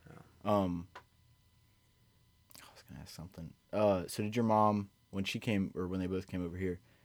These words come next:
Speaker 2: did she go to school or anything like that, or, or did she just go straight into working and
Speaker 1: Uh, so she went to school in South Africa, and
Speaker 2: Okay.
Speaker 1: she had, she was an occupational therapist,
Speaker 2: Right.
Speaker 1: licensed.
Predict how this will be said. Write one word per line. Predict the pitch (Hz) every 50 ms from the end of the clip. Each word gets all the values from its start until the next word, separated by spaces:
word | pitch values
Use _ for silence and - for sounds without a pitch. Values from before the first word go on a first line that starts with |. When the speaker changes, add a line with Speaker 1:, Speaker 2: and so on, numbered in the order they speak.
| _ _ -
Speaker 2:
did | 95 87
she | - - 113 104 101 101 98 - - - _ _ -
go | 101 104 98
to | 92
school | - - - 110 107 107 107
or | 101
anything | 98 98 98 95 98 98 92
like | 87 85 -
that, | 92 92 107 117 120
or, | 101 87 - -
or | 87
did | 87 85 82 82
she | - - 78
just | 85 80 -
go | - 80
straight | - - - 87 76
into | 62 85 87
working | 90 85 85 - - 80 87 85
and | 78 95 92 _ _ _ _ _ _ _ _ _ _ -
Speaker 1:
Uh, | 131 131 139
so | - 156 151
she | 143 165 165
went | 160 156 147 - -
to | - 143 127
school | - - - 123 117 -
in | - 107 110 107
South | - 107 95 95 -
Africa, | 92 85 90 - 95 92 - 95 92 87 87 90 92 - _ -
and | - 101
Speaker 2:
Okay. | 95 85 80
Speaker 1:
she | 101
had, | 98 98 95 - -
she | - - - 117
was | 110 107 101
an | 101 95 - -
occupational | 95 95 90 - 92 - 95 90 - - 90 90
therapist, | - 82 85 87 - - 82 82 - - - - _ _
Speaker 2:
Right. | - 95 87 - - _ _
Speaker 1:
licensed. | - 90 87 82 - - 85 85 85 82 - - - -